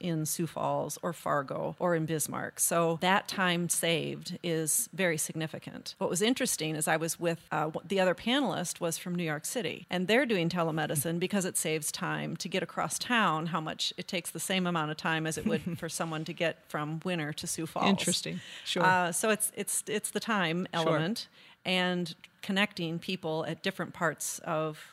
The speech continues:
Speaker 1: a city or a state to be able to connect to each other. So it's that access issue and time issue that it takes care of. Population health, the other part of the question.
Speaker 2: Mm-hmm.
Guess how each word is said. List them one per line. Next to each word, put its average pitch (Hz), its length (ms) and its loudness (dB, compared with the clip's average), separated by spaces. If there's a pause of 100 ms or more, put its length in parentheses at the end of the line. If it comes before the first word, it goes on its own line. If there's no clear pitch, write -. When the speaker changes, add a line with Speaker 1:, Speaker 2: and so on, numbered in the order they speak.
(120)
Speaker 1:
a - 60 -12
city 160 560 -4
or 151 200 0
a 147 140 -2
state - 580 -4
to 180 80 -8
be 175 100 -2
able 156 240 -2
to - 120 -16
connect 165 340 -4
to 156 100 -6
each 151 200 -4
other. 156 280 -2
So 180 160 -2
it's 175 140 -2
that 160 200 -2
access 160 480 -2
issue 165 280 -2
and 147 140 -2
time 156 300 -2
issue 151 240 -4
that 147 160 -4
it - 60 -10
takes - 280 -8
care 151 260 -2
of. - 260 -10 (240)
Population 214 640 2
health, 156 360 -2
the 175 120 0
other 190 160 4
part 160 220 -2
of - 40 -4
the 170 60 -6
question. - 400 -4
Speaker 2:
Mm-hmm. 190 260 -2